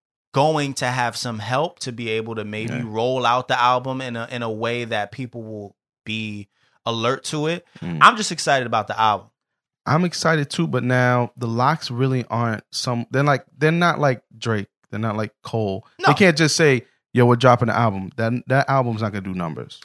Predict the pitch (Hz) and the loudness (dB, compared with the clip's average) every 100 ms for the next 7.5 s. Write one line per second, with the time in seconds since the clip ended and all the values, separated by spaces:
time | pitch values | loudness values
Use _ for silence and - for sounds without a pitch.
0 | _ 262 294 247 180 208 214 185 185 220 | _ 4 6 6 4 2 -2 -2 0 2
1 | 302 135 117 139 175 - 127 160 170 156 | 2 -2 4 6 6 4 -2 0 0 -2
2 | 170 175 156 143 131 123 131 175 160 - | -8 -6 -6 -6 -6 -8 -8 -8 -8 -10
3 | _ 127 - 156 139 131 127 127 117 120 | _ -10 -4 -2 -2 -2 -6 -4 -4 -2
4 | 123 113 - _ - 123 151 170 156 151 | -2 -4 -10 _ -8 -2 0 0 -2 -4
5 | - 139 131 139 165 190 - - 165 165 | -4 -6 -2 0 0 -4 -10 -2 2 2
6 | 156 147 - 196 190 180 143 147 147 135 | 2 0 0 -6 -2 -4 0 0 0 -2
7 | 147 127 117 113 | -2 0 0 -4